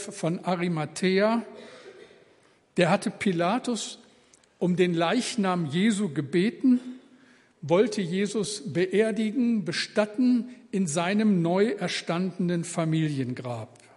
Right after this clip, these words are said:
Am Abend aber kam ein reicher Mann aus Arimathäa, der hieß Josef und war auch ein Jünger Jesu, der ging zu Pilatus und bat um den Leib Jesu.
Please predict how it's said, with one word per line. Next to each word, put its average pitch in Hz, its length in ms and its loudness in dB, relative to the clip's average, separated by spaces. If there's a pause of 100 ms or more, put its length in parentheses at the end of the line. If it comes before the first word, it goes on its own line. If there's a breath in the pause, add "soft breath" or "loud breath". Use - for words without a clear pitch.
(120)
Am 135 120 -10
Abend 190 440 2
aber 160 180 -4
kam 180 260 -2
ein 147 180 -2
reicher 175 440 0
Mann 175 220 0
aus 139 180 -6
Arimathäa, 160 920 0 (500 loud breath)
der 160 100 2
hieß 143 240 -2
Josef 214 680 2 (360 loud breath)
und 151 240 -4
war 165 160 0
auch 185 240 0
ein 156 180 -2
Jünger 156 280 0
Jesu, 185 460 -2
der 156 140 -2
ging 160 220 -4
zu - 160 -8
Pilatus 156 760 -2
und 139 220 -6
bat 151 400 0
um 147 180 -4
den 135 140 -2
Leib 131 420 -2
Jesu. 110 480 -8